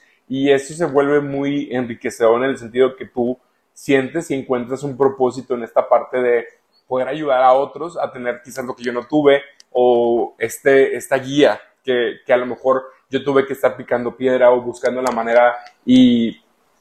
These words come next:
no, no sabiendo si a lo mejor era la, la, la ideal o demás, a convertirte en una, eh, una guía para otros que están buscando lograr lo que tú tienes en ese camino, ¿no? Entonces,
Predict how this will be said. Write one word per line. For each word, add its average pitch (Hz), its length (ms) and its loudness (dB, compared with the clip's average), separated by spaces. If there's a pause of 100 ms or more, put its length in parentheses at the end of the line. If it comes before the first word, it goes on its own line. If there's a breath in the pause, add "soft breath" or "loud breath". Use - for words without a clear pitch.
(480)
no, 143 140 -4 (260)
no 139 120 -2
sabiendo 139 280 0
si 139 120 0
a 127 60 4
lo 123 60 -2
mejor 123 200 0
era 131 100 4
la, 123 220 4
la, 110 280 0
la 107 180 -4
ideal 117 440 2
o 120 60 -2
demás, 120 300 -6 (460)
a 127 380 -2
convertirte 139 760 -2
en 127 360 -10
una, 127 720 -2 (260)
eh, 104 440 -4 (340)
una 135 140 -8
guía 147 220 -2
para 139 200 6
otros 127 280 -2
que - 60 -20
están 127 240 -10
buscando 135 560 -4 (220)
lograr 135 420 0
lo 165 120 -6
que 135 100 -12
tú 135 160 -12
tienes 113 400 -8
en 113 100 -10
ese 110 160 -10
camino, 113 360 -2
¿no? 107 140 -12
Entonces, 120 400 -8